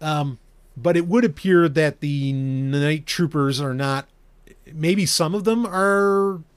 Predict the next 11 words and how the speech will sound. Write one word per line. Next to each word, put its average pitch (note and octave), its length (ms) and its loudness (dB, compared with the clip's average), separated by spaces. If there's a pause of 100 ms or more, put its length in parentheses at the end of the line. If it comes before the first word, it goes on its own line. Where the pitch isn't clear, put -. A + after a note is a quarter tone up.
you F#3 120 -6
know, F#3 320 2
reconstituted, E3+ 1040 -2 (280)
resurrected. D3+ 680 -2 (920)
But D3 60 2
maybe D3+ 180 2
not. - 220 -6
I B2+ 80 -8
don't C3+ 80 -6
know. - 120 -12 (560)
Um, D3 280 -2